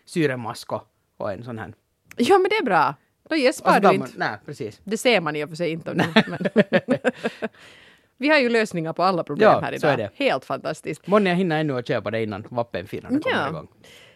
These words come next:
Speaker 2: Eh, vi var på en ganska rolig tillställning i måndags.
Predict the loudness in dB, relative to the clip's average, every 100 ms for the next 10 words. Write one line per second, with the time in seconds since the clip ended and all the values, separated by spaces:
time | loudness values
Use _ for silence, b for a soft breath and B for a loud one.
0 | b 4 6 4 2 4 4 4 4 4
1 | 4 0 -2 2 2 4 4 6 4 4
2 | 0 -2 -4